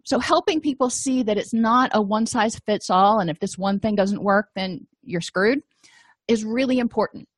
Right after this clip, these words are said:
We wanna open that dialogue in the community so people who need to hear it can hear it. Uh, 'cause a lot of times they're not gonna come and say, "Well, I tried it before and it didn't work."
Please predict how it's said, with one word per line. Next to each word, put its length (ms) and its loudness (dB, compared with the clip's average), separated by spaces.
We 220 2
wanna 460 2
open 360 2
that 220 0
dialogue 720 4
in 140 2
the 60 2
community 680 0
so 160 2
people 460 2
who 560 0
need 300 -2
to 80 -4
hear 280 0
it 140 0
can 100 -4
hear 300 -2
it. 100 -6
Uh, 160 -8
'cause 160 -6
a 40 0
lot 200 4
of 80 -10
times 260 0
they're 80 -4
not 220 -2
gonna 120 -4
come 300 -2
and 80 -4
say, 220 -2
"Well, 220 0
I 80 2
tried 240 4
it 80 0
before 320 0
and 80 -2
it 80 -10
didn't 240 -4
work." 340 -4